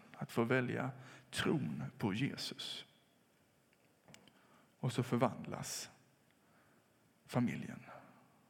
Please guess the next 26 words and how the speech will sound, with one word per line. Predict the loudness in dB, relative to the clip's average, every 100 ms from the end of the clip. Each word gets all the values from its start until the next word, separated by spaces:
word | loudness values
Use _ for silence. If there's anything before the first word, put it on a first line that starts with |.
| _ _ _ _ _ _
tillbaka. | -4 -2 -6 -8 -14 -14 -20 _ _ _ _ _ _ _ _
Och | -4
så | 0
säger | 4 4 4
han, | 0 0 -2 -8 -20 -20 -4
"Ge | 2 6
henne | 6
något | 4 2
att | 0
äta." | 0 -2 -10 -12 -12 -16 -2
Ganska | 0 0 0
praktiskt. | -2 -4 -10 -10 -8 -8 -12 _ -20 -20 -20 -20 -20 _ _ _ _ _ _ -8
Jag | -4
uppskattar | -2 -2 -4 -4 -6
det. | -6 -8 -10 -20 _ _ _ _ -14 -4 4
Jesus, | 8 10 10 10 8 8 8
han | 10
är | 10
livet | 10 8 8 8 6
med | 4 4
stort | 2 0 -4 -2
L. | 0 0 0 -4 -8 -10 -10 -12 -16 -20 -16 6
Vi | 12
har | 12
många | 10 8
såna | 8 8 8 8 8 6